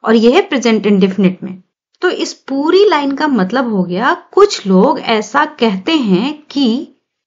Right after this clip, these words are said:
उग्रवादियों को आश्रय प्रदान करने वाले लोगों पर अत्याचार किया जा रहा है। However, हालांकि, this is not an atrocity, ये एक अत्याचार नहीं है,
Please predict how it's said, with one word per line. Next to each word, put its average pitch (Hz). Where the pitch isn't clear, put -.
उग्रवादियों 269
को 247
आश्रय 254
प्रदान 269
करने 247
वाले 233
लोगों 247
पर 240
अत्याचार 277
किया 240
जा 190
रहा 185
है। 160
However, 226
हालांकि, 285
this 285
is 392
not 349
an 311
atrocity, 240
ये 247
एक 359
अत्याचार 320
नहीं 302
है, 185